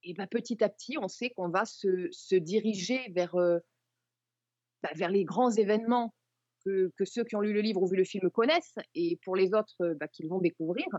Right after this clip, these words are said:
Euh, donc moi, j'en suis arrivée à la fin de l'épisode trois, c'est le moment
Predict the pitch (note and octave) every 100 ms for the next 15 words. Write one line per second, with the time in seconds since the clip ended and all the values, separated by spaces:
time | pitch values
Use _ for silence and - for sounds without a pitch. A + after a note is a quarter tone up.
0 | - _ _ _ _ - F#3+ G3 G#3 C4+
1 | C#4+ C4 - B3+ B3+ B3+ A3 D4 C#4+ C4
2 | B3+ A#3 A#3 _ C4+ D4+ - D4+ D4+ C4
3 | B3 A#3+ B3+